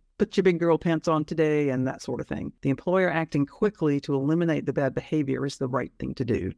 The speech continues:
Employers wanna protect themselves from E E O C charges and lawsuits, but also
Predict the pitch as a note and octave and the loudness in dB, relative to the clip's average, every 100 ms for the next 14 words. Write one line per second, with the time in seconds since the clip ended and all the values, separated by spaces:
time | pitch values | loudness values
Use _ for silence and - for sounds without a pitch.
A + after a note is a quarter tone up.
0 | - D#3 - A3+ F#3+ D#3 D#3+ F3 G#3 A#3 | -4 -4 4 6 6 4 0 0 0 -2
1 | A3 A3+ D#3+ D#3 - C#3 C#3 - C#3+ D#3 | -2 -2 0 0 2 2 2 0 0 2
2 | D#3 D3+ - F3 - C#3+ C3+ C3 C3 C#3 | 2 2 2 -2 -2 -2 -2 -2 -2 0
3 | D3+ D3+ - C3+ C3 G3+ A#3+ C#4+ - E3+ | 0 -2 -2 -2 -2 -2 0 -2 2 2
4 | D#3 | 2